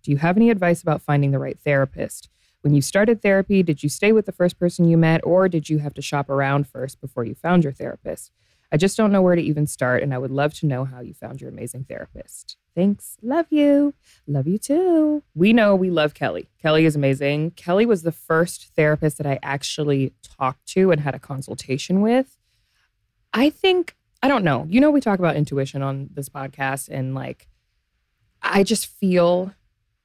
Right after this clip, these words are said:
like I'm a person who can talk to someone and know immediately if I'll, if I'll be able to click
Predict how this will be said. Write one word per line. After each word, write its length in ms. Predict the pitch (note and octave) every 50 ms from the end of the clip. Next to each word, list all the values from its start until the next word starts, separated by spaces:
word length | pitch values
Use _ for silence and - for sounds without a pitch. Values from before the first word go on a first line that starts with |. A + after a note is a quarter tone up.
| _ _ -
like 520 | E3+ D#3+ D3 C#3+ C#3+ C#3 _ - - - _ _ _ _ _ _ _ -
I'm 360 | D#3 D#3 D3+ D3+ D3+ D#3 D#3
a 80 | D3+ C#3
person 440 | - D3 D3 C#3+ - - D3 D#3 D3 -
who 240 | - D#3+ D3+ D3 C#3
can 200 | - E3 D3+ D3
talk 380 | - - - D#3 C#3+ C#3 -
to 100 | - E3+
someone 400 | D#3 - - E3 E3+ F3 F3 E3+
and 160 | E3 D3 C#3+ D3
know 160 | C#3+ C#3+ C#3+
immediately 600 | C#3 C#3 C#3 C3+ C#3 C#3 C#3+ - - D3 D3 C#3+
if 160 | C#3 C3+ -
I'll, 260 | C3+ C3 C3 C3+ C3 _
if 160 | - C#3 - C#3+
I'll 180 | C#3 C#3 C3+ _ _
be 120 | - C#3+ C#3
able 160 | C3+ C#3 C3
to 80 | C#3
click 260 | - _ - - C3+